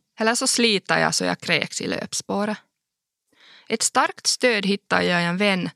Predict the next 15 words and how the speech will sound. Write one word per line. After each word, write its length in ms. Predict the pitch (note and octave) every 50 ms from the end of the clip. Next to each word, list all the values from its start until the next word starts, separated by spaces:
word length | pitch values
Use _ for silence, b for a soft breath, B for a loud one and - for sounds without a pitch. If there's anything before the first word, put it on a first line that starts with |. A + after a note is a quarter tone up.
| b b b
från 320 | - - E3+ E3 E3 E3
min 120 | E3+ E3 E3
tidigare 540 | - G3 F#3 F3 - D#3 - D#3+ D#3+ E3 -
triathlonförening, 1040 | - - F3+ F3 E3 - - - A#2 - - - - F3 - - E3+ - F3 F3+ B B B B B
en 140 | B F#3+ F#3
journalist 600 | - - G3 F#3+ F#3+ F#3 G3 G3+ G#3+ - - _
på 80 | - E3
Hufvudstadsbladet 880 | E3 F3 E3+ E3+ E3+ - - D#3+ - - - - - - D#3+ - - D3+ B B B B
som 220 | B - D#3+ E3
blir 180 | D#3+ E3 D#3+ E3
en 100 | D#3+ E3
viktig 460 | F3 A3 A3 - - - - F3 E3
vän 260 | D#3+ D#3+ D#3+ E3 E3
och 160 | - - E3+ D#3+
som 220 | F3 E3 D#3+